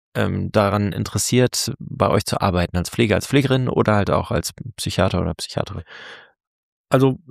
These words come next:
Speaker 2: es ist letztendlich, ähm, ein großes Empathievermögen. Ich glaube aber, das ist, tun,
Speaker 1: Mhm.
Speaker 2: tun, also alle psychiatrischen, psychologischen, pflegerischen Bereiche,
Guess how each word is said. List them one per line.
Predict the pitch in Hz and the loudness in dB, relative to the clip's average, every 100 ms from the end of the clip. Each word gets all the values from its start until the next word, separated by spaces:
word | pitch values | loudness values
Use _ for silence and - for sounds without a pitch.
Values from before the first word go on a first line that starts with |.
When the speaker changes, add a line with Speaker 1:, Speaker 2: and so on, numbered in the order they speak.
| - | -6
Speaker 2:
es | 143 120 | -2 0
ist | 190 | 2
letztendlich, | 180 - 165 165 151 - - | 0 4 2 4 2 0 -4
ähm, | 123 127 123 120 120 - | 2 4 4 2 -2 -2
ein | 120 | -2
großes | 120 143 123 | 2 2 2
Empathievermögen. | 101 117 127 - 90 82 82 | -2 0 0 0 0 0 -4
Ich | 98 | -2
glaube | 120 110 | 0 2
aber, | 110 | 2
das | 117 107 | 0 -2
ist, | 139 - | -4 -6
tun, | - 131 127 | 0 2 4
Speaker 1:
Mhm. | 113 117 110 - | 2 -4 -12 -4
Speaker 2:
tun, | 147 139 _ _ - | -4 -4 _ _ -2
also | 117 110 | 0 2
alle | 110 117 | 4 2
psychiatrischen, | 92 - 101 98 104 101 107 95 95 104 | 0 -4 2 2 0 -4 -2 -2 -4 -6
psychologischen, | 110 107 101 101 - 98 95 95 95 107 117 110 | -2 2 2 0 -2 -2 -2 -2 -4 -8 -12 -12
pflegerischen | - 120 107 98 - 98 98 98 92 - - 107 | -4 0 2 0 -2 -2 -2 -4 -6 -10 -12 -6
Bereiche, | 107 98 101 110 113 | -2 2 2 2 0